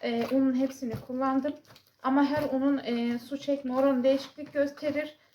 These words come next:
E, unun markasına ve kalitesine göre unu mutlaka dikkatli ve kontrollü bir şekilde ekleyin ki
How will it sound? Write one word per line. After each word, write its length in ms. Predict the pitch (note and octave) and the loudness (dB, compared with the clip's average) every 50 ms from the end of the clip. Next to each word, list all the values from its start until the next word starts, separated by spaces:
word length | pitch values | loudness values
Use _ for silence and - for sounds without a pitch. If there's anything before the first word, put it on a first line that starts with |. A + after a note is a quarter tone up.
| _ _ _ _ - - - | _ _ _ _ -14 -8 -4
E, 260 | A#3+ B3 B3 B3 A#3+ | 0 0 0 0 0
unun 260 | - C4 C4+ C4 B3+ | 0 0 2 2 2
markasına 680 | B3 B3+ B3 B3 B3 - C4 - B3+ B3+ B3+ B3+ B3+ | 2 0 0 -2 -4 -8 -10 -6 -4 -2 -2 0 0
ve 120 | B3 A#3+ A#3+ | -2 -4 -4
kalitesine 580 | - C4 B3+ B3+ - C4+ B3+ - - B3+ C4 | -4 -6 -6 -4 -4 -8 -10 -8 -6 -4 -4
göre 220 | B3 B3 C4+ D4+ - | -2 -2 -2 -4 -4
unu 200 | C#4+ C4+ B3+ B3+ | -2 -2 0 0
mutlaka 600 | B3 C4 C4+ C4 - B3+ A#3+ - B3 A#3+ A#3+ A#3 | 0 0 -2 -4 -8 -10 -8 -8 -8 -8 -6 -6
dikkatli 480 | A#3+ A#3 - - C4 B3 - - C#4 | -8 -10 -8 -6 -8 -6 -6 -4 -4
ve 160 | A#3+ A#3 A#3 - | -2 -4 -4 -4
kontrollü 640 | - C4+ B3 B3 B3 - C4 C4 C4 C4 B3 A#3 | -4 -4 -2 -2 -2 -2 -2 -2 0 0 -2 -2
bir 120 | A#3 B3+ B3 | -4 -4 -4
şekilde 440 | A#3+ - C4+ C4 C4+ C4+ A#3+ A#3 A3+ | -2 -4 -4 -2 -4 -6 -4 -4 -4
ekleyin 560 | - B3 B3+ B3+ - - D4 D4+ D4+ D#4 D#4 | -4 -4 -2 -2 -2 -2 -4 -4 -6 -6 -10
ki 160 | - - D#4+ | -10 -8 -8